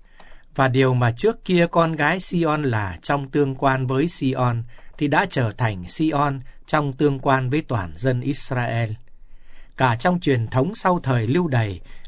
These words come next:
Vinh quang của thành Jerusalem mới cũng được diễn tả với kiểu gọi cũ con gái Sion, được Gia-vê Thiên Chúa và một dân tộc đông đúc đi kèm như là phần thưởng, như viết trong chương sáu mươi hai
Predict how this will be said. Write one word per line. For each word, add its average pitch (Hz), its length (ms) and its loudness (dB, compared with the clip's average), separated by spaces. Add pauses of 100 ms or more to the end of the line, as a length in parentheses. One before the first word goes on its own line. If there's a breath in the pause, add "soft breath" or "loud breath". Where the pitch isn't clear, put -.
Vinh 175 200 4
quang 170 280 4
của 110 140 -4
thành 104 300 -2
Jerusalem 139 840 0
mới 131 400 0 (320 soft breath)
cũng 208 200 0
được 131 180 2
diễn 180 280 -4
tả 92 320 0
với 165 120 0
kiểu 98 340 -4
gọi 117 320 -4
cũ 139 360 -4
con 143 220 0
gái 131 260 0
Sion, 127 560 0 (360 loud breath)
được 131 220 2
Gia-vê 175 480 4
Thiên 165 220 0
Chúa 170 300 0
và 139 140 0
một 117 260 0
dân 175 260 0
tộc - 320 -8
đông 160 260 0
đúc 196 240 0
đi 165 160 6
kèm 107 360 -2 (360 soft breath)
như 180 200 6
là 120 320 4
phần 123 220 0
thưởng, 104 280 -2 (480 soft breath)
như 143 200 4
viết 180 260 0
trong 139 260 -2
chương 131 240 2
sáu 135 200 -2
mươi 156 160 -4
hai 123 340 0